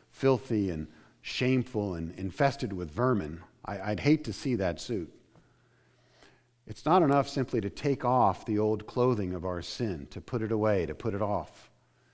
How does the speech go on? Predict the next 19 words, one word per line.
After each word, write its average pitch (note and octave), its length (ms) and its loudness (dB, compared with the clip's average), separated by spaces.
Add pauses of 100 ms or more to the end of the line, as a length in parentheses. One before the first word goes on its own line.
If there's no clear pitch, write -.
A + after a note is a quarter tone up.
(240)
That A#2 160 0
leaves B2+ 200 2
you B2 60 4
naked B2 480 2
and F#2 80 -4
you G2+ 80 -2
can't C3 240 2
go D3+ 200 8
anywhere. G#2 520 0 (1200)
Instead, A#2 560 2
you A2 80 2
not A#2+ 220 4
only C3+ 160 2
have A2+ 180 -2
to A#2+ 100 -6
remove B2 680 6
what A2 120 0
is F#2+ 140 -2
vile A2 720 2